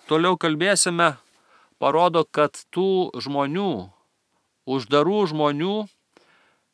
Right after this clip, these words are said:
e, širdis tikriausiai yra labai sužeista. E, kai ruošiau šią konferenciją, man kilo noras, gal net įkvėpimas, paskaityti iš knygos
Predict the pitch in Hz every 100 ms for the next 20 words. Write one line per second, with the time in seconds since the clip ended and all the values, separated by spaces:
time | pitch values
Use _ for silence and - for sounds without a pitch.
0 | _ 107 117 113 - 156 143 202 196 -
1 | - 151 170 196 190 180 170 165 185 190
2 | 180 175 170 - 131 85 _ _ _ _
3 | _ _ _ _ _ _ _ - 110 110
4 | 151 160 156 202 196 - 180 170 - _
5 | _ _ _ _ - 143 143 156 170 190
6 | - 170 165 139 _ _ _ - 117 147
7 | 165 202 175 170 202 175 123 147 151 143
8 | 151 143 147 139 185 175 160 - - _
9 | 131 135 - 135 - 190 180 160 107 _
10 | _ _ _ _ _ - _ _ _ _
11 | _ _ _ _ - 135 - 170 233 185
12 | 120 98